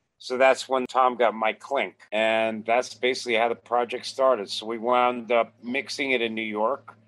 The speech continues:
And Izzy, Axl, and Slash were at the mix sessions. We did some additional recording. I believe we released that single about two or three times, Welcome to the Jungle, with no success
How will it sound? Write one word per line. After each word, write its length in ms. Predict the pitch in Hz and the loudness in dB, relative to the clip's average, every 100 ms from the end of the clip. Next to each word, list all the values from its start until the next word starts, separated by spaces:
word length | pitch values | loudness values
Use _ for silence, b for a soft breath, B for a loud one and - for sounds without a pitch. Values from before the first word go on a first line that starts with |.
| _ _ _ _ - | _ _ _ _ -4
And 240 | 117 117 104 | 0 0 0
Izzy, 760 | 135 131 151 147 147 147 - 113 | -2 0 0 2 2 0 0 2
Axl, 520 | 123 123 - - 120 | 2 2 -4 -6 -4
and 140 | 113 | -4
Slash 460 | - 127 123 113 - | -6 0 0 0 0
were 80 | 113 | 0
at 100 | 110 | 0
the 80 | 104 | -4
mix 380 | 110 110 - | -6 -8 -10
sessions. 880 | - - 104 101 - 107 120 - - _ | -12 -8 -4 -2 -4 -8 -12 -12 -14 _
We 120 | 110 | -8
did 200 | 113 127 | -4 -4
some 220 | - 123 117 | -4 -4 -4
additional 440 | 123 123 - 113 | -4 -2 -2 -2
recording. 800 | 107 - - 104 104 110 110 123 _ _ | -6 -10 -6 -4 -2 -4 -6 -10 _ _
I 120 | 104 110 | -2 0
believe 420 | 123 135 143 127 | -2 -2 -2 -4
we 160 | 139 | -4
released 560 | 127 123 127 135 120 - | -4 -6 -4 -4 -6 2
that 220 | 120 117 | 2 2
single 500 | - 143 131 113 107 | 0 -2 -2 -2 -6
about 300 | 110 113 110 | 0 2 2
two 180 | - 131 | -4 -6
or 60 | 127 | -6
three 260 | 110 120 | -8 -10
times, 800 | - 127 120 104 87 92 - - 113 | -6 0 2 2 -2 -10 -14 -14 -4
Welcome 320 | 117 110 110 | -2 -2 -4
to 100 | 113 | -4
the 80 | 104 | -4
Jungle, 360 | - 117 101 107 | -2 -4 -4 -10
with 160 | 107 | -6
no 180 | 123 123 | 0 0
success 1080 | - 113 - - - 165 135 131 - - | -2 -6 -6 -2 4 6 6 4 -4 -10